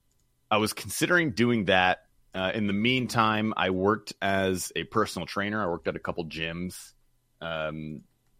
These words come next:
just for probably, like, six months. Lived with my parents after college. I live, I live with my mom. Um, just doing nothing, literally playing RuneScape, working, <laughs> like,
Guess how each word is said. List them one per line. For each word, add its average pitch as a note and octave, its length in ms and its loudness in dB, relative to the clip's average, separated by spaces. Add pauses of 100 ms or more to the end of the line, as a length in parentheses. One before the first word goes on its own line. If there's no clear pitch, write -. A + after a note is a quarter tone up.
(140)
just - 300 -6
for E2 240 -2
probably, A3+ 300 -2
like, D3 160 0
six - 300 -2
months. G2 380 -2
Lived G2+ 160 0
with G#2 100 -6
my G#2 140 0
parents F2 340 -4
after F2 220 -4
college. E2+ 360 -2
I E2+ 40 0
live, F2+ 240 -4
I F#2+ 60 -2
live F#2+ 120 -4
with E2+ 80 -10
my E2+ 100 -6
mom. D#2+ 400 -8 (600)
Um, D#2+ 520 -6 (220)
just D3+ 220 -4
doing A#3 240 2
nothing, C3 400 2
literally B2+ 260 4
playing C3 360 0
RuneScape, A2+ 560 2
working, G#2 440 2
<laughs> - 40 0
like, G#2 280 0